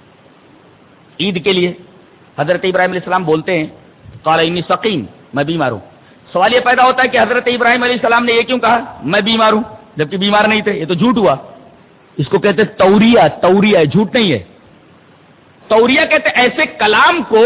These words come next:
کہ جس کا مفہوم ظاہری اعتبار سے خلاف واقع ہو لیکن باطنی اعتبار سے موافق واقع ہو، ایسا کلام جھوٹ نہیں کہا جاتا۔ جیسے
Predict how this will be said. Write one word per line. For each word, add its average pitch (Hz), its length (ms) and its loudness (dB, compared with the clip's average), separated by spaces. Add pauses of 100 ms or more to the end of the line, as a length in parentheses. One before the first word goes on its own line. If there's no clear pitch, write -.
(640)
کہ 247 480 2 (1300)
جس 180 200 -6 (100)
کا 302 160 2
مفہوم 240 760 0 (1400)
ظاہری 220 580 2
اعتبار 285 540 2
سے 254 140 0
خلاف 240 240 2
واقع 196 320 0
ہو 113 140 -2 (420)
لیکن 196 300 -2
باطنی 185 580 0
اعتبار 262 460 0 (100)
سے 269 160 4 (360)
موافق 175 580 0
واقع 160 240 -2
ہو، 95 200 -6 (1400)
ایسا 147 220 -2
کلام 214 420 0 (1700)
جھوٹ 226 240 0
نہیں 247 160 0
کہا 214 140 2
جاتا۔ 143 280 -2
جیسے 208 380 0